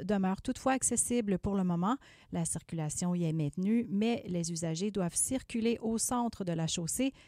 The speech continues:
et faire preuve d'une grande prudence. La municipalité remercie les citoyens de leur compréhension et les invite à suivre l'évolution de la situation ainsi que les communications officielles pour toute mise à jour.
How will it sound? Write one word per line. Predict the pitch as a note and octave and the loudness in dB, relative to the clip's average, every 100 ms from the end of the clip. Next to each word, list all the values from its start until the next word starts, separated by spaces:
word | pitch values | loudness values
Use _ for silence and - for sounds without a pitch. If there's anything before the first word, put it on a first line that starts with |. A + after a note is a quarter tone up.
| - | -6
et | A3 | -4
faire | A3 F#3+ | -2 -4
preuve | - A3+ A#3 G#3 | -2 0 0 0
d'une | E3+ F#3 | -2 -2
grande | F3+ G#3 G#3+ | 0 -2 -2
prudence. | - A#3+ A#3 A3+ - - - - | -2 2 2 2 -2 -4 -20 -12
La | E3+ | -4
municipalité | E3 D#3 - D#3+ A3+ A#3+ | -2 -2 -4 -4 -2 -2
remercie | G#3+ F3+ E3 - A3 | 0 0 -2 -2 0
les | F#3 | 2
citoyens | - C4+ B3+ A3+ A3+ | 2 2 0 2 2
de | G#3+ | 2
leur | E3+ D#3+ - | 2 0 -2
compréhension | G#3+ - G#3+ F#3 - A3+ - - _ - | -4 -2 -2 0 0 -2 -6 -20 _ -2
et | |
les | B3+ A3 | 0 2
invite | G3 A#3 A#3+ | 2 2 2
à | F#3 | 0
suivre | - G#3+ | 0 0
l'évolution | F#3 F3 E3 - A3+ | 0 0 0 0 0
de | G#3+ | 0
la | E3 | 0
situation | - E3 D3 - G3+ - - | -2 -2 -2 -2 -4 -6 -2
ainsi | B3 A#3+ - B3 | 0 0 -2 -2
que | G3 | 0
les | E3+ E3 | 0 -2
communications | - B3 A3+ G#3 E3+ - G3+ | -2 -2 0 -2 -2 -2 -2
officielles | F#3 - - A3 A#3 - - | -4 -4 -2 0 -2 -4 -4
pour | A3+ | -4
toute | - C4 - | -4 -6 -4
mise | G#3+ A#3+ G#3+ | -2 0 0
à | |
jour. | F3 E3 E3 | 0 -2 -6